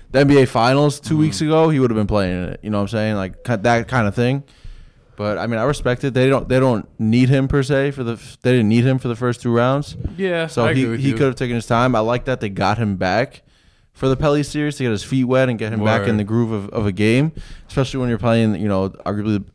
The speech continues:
Speaker 1: the second best team in the West. It's your toughest challenge yet. You wanna have him playing those, those minutes and get him back in the flow. So I think he's been, I personally, I don't know, this is my belief. I think he's been good the whole time.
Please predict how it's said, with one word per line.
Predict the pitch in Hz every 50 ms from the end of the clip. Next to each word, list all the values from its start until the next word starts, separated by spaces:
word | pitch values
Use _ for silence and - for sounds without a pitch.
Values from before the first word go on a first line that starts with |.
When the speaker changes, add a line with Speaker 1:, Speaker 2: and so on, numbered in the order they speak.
| _ -
Speaker 1:
the | - 110 101
second | - - 107 98 110 104
best | 107 107 - -
team | 110 107 110 110
in | 101
the | 95
West. | 92 98 107 117 127 - - - _ _ _ _ _ _ _ - -
It's | - - -
your | 113 101
toughest | - 110 98 - 98 -
challenge | - 113 104 101 92 92
yet. | 101 104 113 120
You | 117 104 98
wanna | 95 101 98 95 95
have | 95 95 95 98
him | 95
playing | 90 104 98 98 98 98
those, | 95 85 87 92 - - _ -
those | 107 98 92 92
minutes | 101 101 101 107 113 117 - -
and | 98 90
get | 95 98 98
him | 98
back | 95 95 92 90
in | 98 92
the | 87
flow. | - - 98 101 110 123 - _ - _ _ _ _ _ - -
So | - - 107 104 104 101
I | - - 120
think | - 185 180 156 143
he's | 156 131 110
been, | 107 110 104 101 95 - - - - _
I | - - 117 131
personally, | 107 - 139 127 113 - - 117 101
I | 110
don't | 107 98
know, | 95 95
this | 98 -
is | -
my | 104 95 90
belief. | 95 98 95 90 98
I | 92
think | 90 113 95
he's | 92 95
been | 101 95
good | 101 98
the | 98 95
whole | 95 95
time. | - 95 92 104 110 113